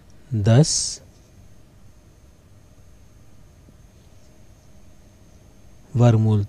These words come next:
तीन ऋण दस, या एक्स बराबर दस को हम उभयनिष्ठ निकाल लेंगे,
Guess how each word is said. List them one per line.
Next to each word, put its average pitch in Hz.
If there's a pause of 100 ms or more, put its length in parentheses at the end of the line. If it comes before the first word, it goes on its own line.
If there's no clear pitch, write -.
(180)
तीन 160 (800)
ऋण 151 (520)
दस, 117 (1400)
या 127 (840)
एक्स 135
बराबर 110 (2000)
दस 120
को -
हम 180 (100)
उभयनिष्ठ 117
निकाल 139
लेंगे, 147